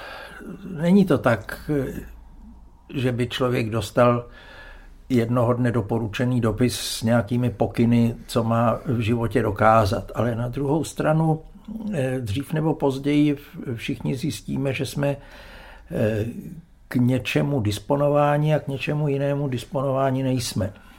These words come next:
Tak možná, že to je způsob, jakým se nám sdělují úkoly.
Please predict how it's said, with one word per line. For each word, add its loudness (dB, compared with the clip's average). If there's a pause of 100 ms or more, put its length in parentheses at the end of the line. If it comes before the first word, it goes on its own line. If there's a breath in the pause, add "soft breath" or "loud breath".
(260 loud breath)
Tak -4
možná, -2
že -4
to -2
je 0
způsob, -4 (520 loud breath)
jakým -2
se -2
nám 0
sdělují 0
úkoly. 2